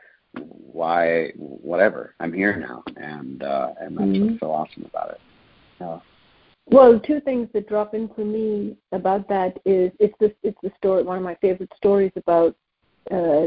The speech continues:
Speaker 2: the guy walking, looking down on the beach and saying, "Look, all the places where I had the most difficulty, there was only one set of footsteps, and you said you're going to be with me all the time." And those are the places where you're being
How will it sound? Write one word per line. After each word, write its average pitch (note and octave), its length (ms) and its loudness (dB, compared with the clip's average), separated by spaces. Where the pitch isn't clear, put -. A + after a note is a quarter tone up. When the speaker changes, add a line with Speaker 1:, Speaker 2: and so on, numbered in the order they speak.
Speaker 2:
the F3 100 4
guy F3+ 260 6
walking, F3+ 520 0
looking F#3 280 -2
down F3 200 0
on D#3+ 100 0
the D#3 60 2
beach F3 340 2
and E3 300 -2
saying, F3 300 4
"Look, G3+ 340 4
all G3+ 180 6
the G3+ 60 0
places G3+ 440 0
where E3 180 2
I E3+ 60 4
had E3+ 220 -2
the E3 60 -2
most F3 260 -4
difficulty, F3+ 640 2
there E3+ 160 4
was E3+ 100 2
only E3+ 200 -4
one E3 300 -4
set E3 140 2
of D#3+ 120 -4
footsteps, - 540 -2
and F3 100 -8
you F3 180 -6
said E3+ 260 4
you're E3+ 120 0
going E3+ 180 -4
to - 100 -8
be A3 120 4
with F#3 220 -4
me - 80 -10
all - 180 -6
the - 80 -4
time." - 340 -14
And F#3+ 100 8
those G#3 160 10
are G3+ 80 0
the G3 100 -4
places G3+ 500 -6
where F3+ 140 -2
you're F3 120 -2
being F3 260 -6